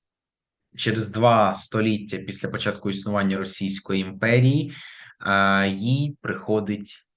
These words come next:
крах. Тому що внаслідок економічних труднощів та виснаження після початку Першої світової війни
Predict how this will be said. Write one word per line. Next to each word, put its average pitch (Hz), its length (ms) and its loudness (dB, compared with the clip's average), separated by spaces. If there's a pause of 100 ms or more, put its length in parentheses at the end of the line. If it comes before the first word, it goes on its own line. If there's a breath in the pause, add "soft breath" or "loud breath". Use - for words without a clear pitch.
(100)
крах. - 680 0 (560 soft breath)
Тому 107 300 2
що 104 300 0
внаслідок 131 560 0
економічних 113 760 -4
труднощів 127 720 0
та 113 160 -2
виснаження 101 800 -2
після - 340 -8
початку - 480 -6
Першої 98 440 0
світової 98 460 0
війни 107 480 2